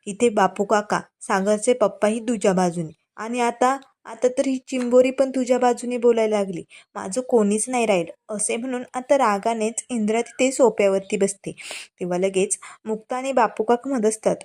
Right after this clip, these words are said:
"अगं इंद्रा, असं काही नाही आहे." तेव्हा लगेच मुक्ता आता सईला म्हणते, "ए सई राजा, जाय ना, आजीची माफी माग ना, बघ ना आजी रुसली आहे ना." तेवढ्यात आता सागरही तिथे आलेला असतो,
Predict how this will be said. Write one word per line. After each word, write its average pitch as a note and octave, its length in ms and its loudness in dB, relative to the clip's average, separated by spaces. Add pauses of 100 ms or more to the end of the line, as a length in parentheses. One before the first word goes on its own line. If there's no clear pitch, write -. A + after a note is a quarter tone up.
(140)
"अगं A3 200 -2
इंद्रा, A#3+ 420 0 (160)
असं C4+ 280 -4
काही B3 240 0
नाही B3 420 0
आहे." G#3 200 2 (340)
तेव्हा F#3 160 -2
लगेच G#3 400 -2 (100)
मुक्ता A3 400 -4
आता A#3+ 260 0 (300)
सईला A3+ 260 4
म्हणते, A3 260 -6 (140)
"ए A#3 120 -8
सई A#3+ 240 0
राजा, G3+ 320 0 (260)
जाय A3+ 220 -2
ना, C4+ 240 -2
आजीची A#3 340 -2
माफी B3 340 2
माग A3 240 2
ना, G3 220 -4
बघ A3 200 0
ना A3+ 120 0
आजी G3+ 280 -2
रुसली A3+ 400 -2
आहे B3 80 2
ना." G#3+ 200 0 (460)
तेवढ्यात F#3+ 300 2
आता A#3+ 200 0
सागरही A#3 680 0
तिथे C4+ 160 2
आलेला B3 300 2
असतो, A#3+ 320 -4